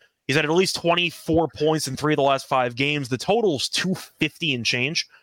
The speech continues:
So I'm gonna go with, uh, Jalen Johnson. I'm gonna go with, uh, Jalen Johnson points.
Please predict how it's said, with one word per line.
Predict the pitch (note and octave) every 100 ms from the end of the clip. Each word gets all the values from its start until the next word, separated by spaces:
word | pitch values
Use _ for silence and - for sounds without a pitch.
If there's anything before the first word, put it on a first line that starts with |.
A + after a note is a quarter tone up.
| _ _ -
So | - D3+ D3+ D3
I'm | D#3 E3
gonna | F3
go | E3 D#3 D3+
with, | D3 C#3+ -
uh, | C#3
Jalen | C3 C#3 C3 B2
Johnson. | C3 B2+ B2 - -
I'm |
gonna | D#3
go | D#3+ D3+
with, | D3 -
uh, | C#3 C3
Jalen | A#2+ C3+ B2+
Johnson | C3 B2+ A#2 A#2
points. | - F#3 F3+ - -